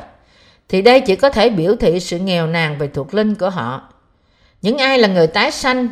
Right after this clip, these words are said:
đều phải sống cuộc sống của một môn đồ. Chúng ta có thể được cứu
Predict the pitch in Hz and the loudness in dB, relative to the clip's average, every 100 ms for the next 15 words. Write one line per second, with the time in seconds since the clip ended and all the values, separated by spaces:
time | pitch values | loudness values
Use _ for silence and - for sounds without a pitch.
0 | - 170 170 - 120 85 - 226 254 320 | -6 -2 -2 -2 -6 -10 -4 -4 -4 -4
1 | 156 - 196 220 277 220 180 120 185 202 | -8 -4 -4 -4 -4 -2 -2 -4 -6 -4
2 | 190 156 120 - _ _ _ _ _ _ | -2 -2 -2 -6 _ _ _ _ _ _
3 | - 277 320 277 294 208 226 175 165 247 | -12 -2 0 0 0 2 2 0 0 -4